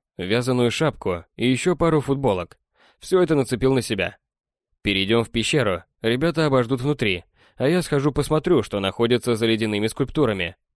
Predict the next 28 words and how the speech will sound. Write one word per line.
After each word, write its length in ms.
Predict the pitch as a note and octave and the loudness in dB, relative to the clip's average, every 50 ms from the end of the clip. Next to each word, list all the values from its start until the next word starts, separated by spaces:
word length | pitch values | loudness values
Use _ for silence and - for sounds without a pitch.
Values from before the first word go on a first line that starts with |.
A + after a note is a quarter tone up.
| _ _ _ _ _ _ _ | _ _ _ _ _ _ _
Надо 220 | - C#3 C3+ C#3 | -2 0 0 2
было 160 | C3+ C#3+ D3 C3+ | 4 4 2 2
сразу 300 | - F3 E3+ C3 G#2 G#2 | 2 2 0 2 0 -2
это 180 | F#2 A2 G#2+ | -4 -4 -4
сделать, 400 | G#2 A#2 A2 G2 F2+ - - - _ _ _ | 0 0 0 0 0 -4 -8 -16 _ _ _
но 180 | - F#2+ G#2 B2 | -10 -6 -4 -2
не 140 | C#3+ D3 C3 | -2 -2 -2
догадался. 640 | C#3 C3 C3 A#2 G#2 F#2 F2+ - - F2+ F2 - - _ _ _ _ _ _ _ _ _ _ _ _ | -2 -2 0 0 0 -2 -2 -4 -6 -8 -8 -8 -12 _ _ _ _ _ _ _ _ _ _ _ _
Когда 300 | - C3 C#3 D3 E3 D#3 | -4 -2 0 0 0 0
прошли 320 | C3 C#3+ C#3 A#2+ - C3+ C3 | 2 2 0 0 0 -2 -2
сквозь 260 | - - B2 A#2+ G#2+ | -2 0 -2 -2 0
портал, 500 | - A#2+ A2+ - - D3+ A#2+ F#2 F2+ - _ _ _ | 0 -2 -2 0 2 2 2 0 -2 -8 _ _ _
Михаил 480 | - F2+ F#2+ F#2 - G#2+ A#2 C#3+ C#3+ | -6 -6 -6 -4 -2 0 0 0 0
первым 340 | B2 C3+ C3 B2+ A#2+ A#2+ A#2 | 0 0 0 2 2 0 0
делом 300 | A2 A2 A#2+ B2 C3+ B2+ | 0 0 0 0 0 0
проверил 360 | A2 B2 A#2 G#2+ G#2+ G#2+ A2+ | 0 0 0 2 2 0 0
свой 220 | A2 - B2 C3 C3 | 0 0 0 0 0
дар, 240 | B2 G#2 F2+ F2+ - _ _ _ _ _ _ _ _ | 2 0 -2 -2 -8 _ _ _ _ _ _ _ _
сотворив 480 | - - D3+ A#2+ C3+ D3 D#3+ F#3 - | -2 -2 0 2 2 2 2 0 0
на 100 | D#3 D3 | 0 0
руке 300 | C3 C3+ A#2+ - C3 C#3+ | 0 0 0 0 0 0
небольшое 460 | C#3+ C3 B2 A#2 G#2+ - - A#2+ B2 | 2 2 2 2 0 0 0 0 0
пламя. 440 | A#2 D3 D3+ C#3+ A2+ G2 F2+ F2 - _ _ _ _ _ _ _ _ - | 0 0 0 0 0 -2 -4 -6 -8 _ _ _ _ _ _ _ _ -6
Довольно 420 | F#2 F#2+ F#2+ F#2 G2+ G2+ G2+ G2+ | -2 -2 0 0 0 0 2 2
улыбнувшись, 640 | G2 G2+ G#2 A2 D3 D#3+ C#3 - - F#2+ F2 - - _ | 0 0 0 2 0 0 0 -2 -6 -8 -8 -10 -14 _
глянул 360 | - B2+ D3 E3 D#3 D3 C#3 | -4 -2 0 0 2 2 2
на 60 | C3 | 0
меня. 360 | B2 A#2 G#2+ F#2+ F2+ F2 E2+ | 0 0 0 -2 -2 -4 -6